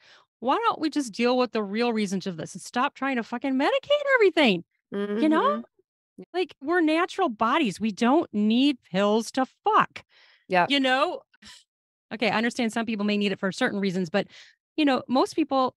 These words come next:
Speaker 1: they need to fix something to make their
Speaker 2: Oh,
Speaker 1: sex
Speaker 2: yeah.
Speaker 1: better, not
Speaker 2: Yeah.
Speaker 1: take a pill. Yeah.
Speaker 2: Yeah. Connecting back into yourself, into your, your physical, your spiritual, your, your mental,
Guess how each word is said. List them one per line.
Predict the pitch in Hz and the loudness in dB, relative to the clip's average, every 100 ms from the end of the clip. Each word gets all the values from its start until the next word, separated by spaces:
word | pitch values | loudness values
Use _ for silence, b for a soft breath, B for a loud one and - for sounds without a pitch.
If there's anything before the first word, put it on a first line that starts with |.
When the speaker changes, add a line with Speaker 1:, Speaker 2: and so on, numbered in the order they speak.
| - | -10
Speaker 1:
they | 240 269 | -6 -2
need | 269 269 | 0 0
to | 262 | -4
fix | - 294 - | -4 -8 -8
something | - 175 - 160 151 | -10 -10 -8 -10 -10
to | - | -8
make | 185 175 | -6 -6
their | 170 170 | -8 -6
Speaker 2:
Oh, | |
Speaker 1:
sex | 190 190 | -6 -8
Speaker 2:
yeah. | 170 | -10
Speaker 1:
better, | 156 147 - _ | -14 -14 -20 _
not | 208 214 - - | -8 -6 -8 -8
Speaker 2:
Yeah. | 185 185 | -6 -6
Speaker 1:
take | - | -8
a | 190 | -12
pill. | - 175 202 202 180 160 135 _ _ _ _ | -8 -6 -4 -4 -4 -4 -6 _ _ _ _
Yeah. | - 135 185 | -20 -10 -6
Speaker 2:
Yeah. | 170 - _ _ _ - | -6 -8 _ _ _ -4
Connecting | 254 220 - 254 247 | 0 0 0 -2 -2
back | 208 185 196 | 0 0 0
into | 196 196 202 | -4 -6 -6
yourself, | 180 175 180 170 175 180 | -4 -4 -2 0 0 -2
into | - 185 175 180 | -6 -8 -6 -4
your, | 175 175 165 165 156 - - | -4 -4 -2 0 -2 -4 -6
your | 175 | -2
physical, | 226 240 240 226 226 214 | 0 0 0 0 2 0
your | 196 | -4
spiritual, | 180 - 185 190 190 208 190 190 190 185 | -8 -4 -2 -2 -2 -6 -4 -2 -2 -2
your, | 175 160 151 | -4 -4 -6
your | - 170 | -4 -4
mental, | 175 185 196 185 180 175 | -4 -6 -2 0 2 0